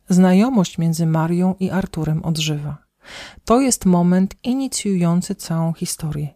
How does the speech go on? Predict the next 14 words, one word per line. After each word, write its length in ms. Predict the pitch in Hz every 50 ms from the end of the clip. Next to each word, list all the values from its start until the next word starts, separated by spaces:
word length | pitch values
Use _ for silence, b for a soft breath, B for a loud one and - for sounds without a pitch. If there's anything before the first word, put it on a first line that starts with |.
| _
niełatwą 640 | 180 170 165 170 160 156 185 233 233 - - 151 147
historię, 580 | 147 - 151 - - - 143 147 147 151 147 139 - _ _ _ _ _ _ _
jak 180 | 170 160 -
rozumiecie. 580 | - 170 160 160 160 160 156 156 - - - 156 - _ _ _ _ _ _ _ _ _ _ _ _ _ _ _ _ _ _ _ _ _ _ _ _ _ _ _ _ _
Maria 280 | - 160 160 170 165 170
ma 120 | 170 170
w 60 | 165 165
zasobach 520 | 170 165 - 190 165 165 165 - - _ -
mnóstwo 640 | 180 180 180 185 196 220 233 - - - - 151 151
przekonań, 640 | - - - 160 - - - 156 156 165 175 196 208
fałszywych 520 | - 185 175 170 - - 170 170 175 -
przekonań 540 | - - - 165 - - 165 160 156 156 156 -
o 60 | -
sobie 420 | - - - - 160 165 - 156